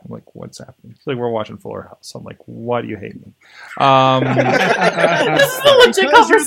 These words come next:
Speaker 2: conversation we had this
Speaker 3: like
Speaker 2: morning.
Speaker 3: we've established.
Speaker 1: I was very excited about Fuller House when it first came out. And, uh, and I knew, and I remember this was mentioned to me, but maybe by you, Mike, or, or somebody, uh, that this was something that, that, that was coming up. And there was a Lucha,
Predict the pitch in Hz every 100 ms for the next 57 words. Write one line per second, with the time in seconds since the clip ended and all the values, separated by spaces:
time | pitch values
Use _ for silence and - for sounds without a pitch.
0 | - - - 277 269 269 262 247 202 240
1 | 220 190 202 392 370 180 233 240 220 185
2 | 127 139 143 165 147 190 202 165 147 196
3 | 175 160 131 117 - - - 120 117 113
4 | 110 123 113 110 113 - 117 107 - -
5 | - 508 - - - - - 139 135 139
6 | 135 135 135 151 175 208 311 254 185 185
7 | 190 214 269 214 165 175 202 185 220 214
8 | 139 120 - 117 107 113 135 127 139 135
9 | 139 143 147 131 120 117 120 120 117 117
10 | 113 - 110 107 113 120 _ _ _ -
11 | 117 113 113 113 110 117 113 110 107 107
12 | _ 113 120 - 101 - 117 170 214 -
13 | - 113 104 117 127 139 165 185 247 -
14 | 135 101